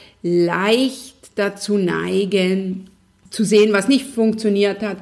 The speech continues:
das, äh, uns abzuwerten, uns klein zu machen, uns zu verurteilen.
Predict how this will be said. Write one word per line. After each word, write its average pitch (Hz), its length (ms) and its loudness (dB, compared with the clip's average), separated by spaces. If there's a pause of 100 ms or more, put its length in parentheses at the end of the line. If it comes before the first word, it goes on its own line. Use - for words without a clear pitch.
(360)
das, 185 360 -4
äh, 180 420 0
uns 190 200 -2
abzuwerten, 196 760 -2
uns 190 220 -4
klein 196 400 0
zu 214 120 -4
machen, 180 360 -4
uns 180 220 -6
zu 196 120 -4
verurteilen. 175 840 -4